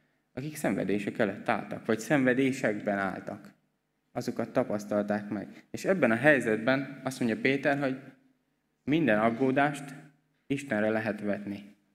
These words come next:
És mik is ezek az aggódások? Mi az aggódás?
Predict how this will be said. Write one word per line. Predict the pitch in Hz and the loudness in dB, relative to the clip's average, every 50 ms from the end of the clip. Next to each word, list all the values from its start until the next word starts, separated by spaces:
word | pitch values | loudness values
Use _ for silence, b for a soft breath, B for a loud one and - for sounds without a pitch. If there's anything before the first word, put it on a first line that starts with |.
| _ _ _ _ _ _ _ _ _ _ _ _ _ _ _ _ - - - - _ _ _ _ _ _ _ | _ _ _ _ _ _ _ _ _ _ _ _ _ _ _ _ -20 -20 -20 -20 _ _ _ _ _ _ _
És | - 117 - - | -6 -6 2 4
mik | 190 214 202 | 4 6 6
is | 139 120 - - - - - | 6 4 4 -2 -8 -10 -2
ezek | - 127 123 117 - | 0 2 2 2 2
az | 120 113 117 | 2 2 4
aggódások? | 110 107 101 107 104 101 98 101 104 104 107 101 - | 2 2 2 2 0 0 0 -2 -2 -4 -6 -4 -2
Mi | 165 196 | 0 0
az | 185 - | 0 0
aggódás? | - 98 110 104 101 - 104 101 98 101 104 104 - - - | 0 -2 -2 -2 -4 -4 -4 -4 -4 -4 -6 -8 -10 -14 -18